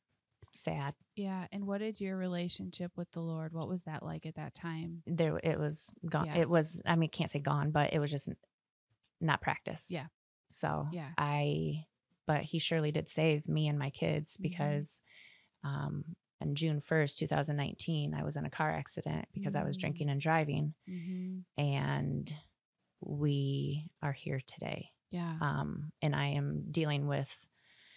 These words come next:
Speaker 1: all of that
Speaker 2: Yeah.
Speaker 1: still today. Um, but I'm sober
Speaker 2: Yeah.
Speaker 1: and my kids are here and they're not hurt. And,
Speaker 2: Mm-hmm.
Speaker 1: um,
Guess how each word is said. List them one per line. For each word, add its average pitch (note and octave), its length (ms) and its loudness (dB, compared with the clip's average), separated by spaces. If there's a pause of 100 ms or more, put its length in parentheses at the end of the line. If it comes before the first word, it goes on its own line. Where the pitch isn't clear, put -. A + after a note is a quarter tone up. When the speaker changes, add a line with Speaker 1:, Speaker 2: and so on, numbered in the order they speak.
(1500)
Speaker 1:
all F3 280 8
of E3 140 4
that D#3 360 10 (140)
Speaker 2:
Yeah. G#3+ 200 4
Speaker 1:
still F#3 220 10
today. D#3 720 8 (160)
Um, D3+ 460 4
but D#3+ 280 10 (200)
I'm D3 120 0
sober C#3 500 0 (120)
Speaker 2:
Yeah. F3+ 120 -2
Speaker 1:
and C#3+ 840 2
my D3+ 120 -2
kids D#3 320 -2
are D3 100 -2
here D3+ 440 0
and D3 160 2
they're D3 60 0
not D#3 280 2
hurt. D#3 600 0
And, C#3+ 500 0
Speaker 2:
Mm-hmm. D3+ 260 -8
Speaker 1:
um, C#3+ 460 -4